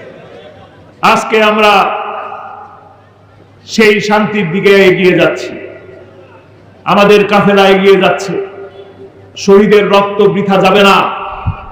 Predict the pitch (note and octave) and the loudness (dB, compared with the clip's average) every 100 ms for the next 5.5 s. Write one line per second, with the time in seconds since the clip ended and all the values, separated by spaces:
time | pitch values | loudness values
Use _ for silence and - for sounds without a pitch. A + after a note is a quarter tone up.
0 | - - D#3+ G#3 A3+ A#3 A#3 A#3 A#3+ A#3+ | -20 -8 0 2 4 2 2 0 2 4
1 | B3+ B3+ B3 B3 C4 C4 C4+ C4 - - | 4 2 2 2 2 4 2 2 -2 -10
2 | - - - F#3+ G#3+ C4 C4 B3+ C4+ C4 | -12 -14 -8 -2 0 4 4 4 2 2
3 | C4 C4+ C4+ C4 C4 C#4 C#4 D4 C#4 - | 2 2 2 2 2 4 4 2 0 -6
4 | - - - - A#3 B3+ C#4 C4+ C4+ C4 | -10 -12 -16 -6 0 2 4 4 4 2
5 | C4+ C4+ A#3+ - | 4 4 4 2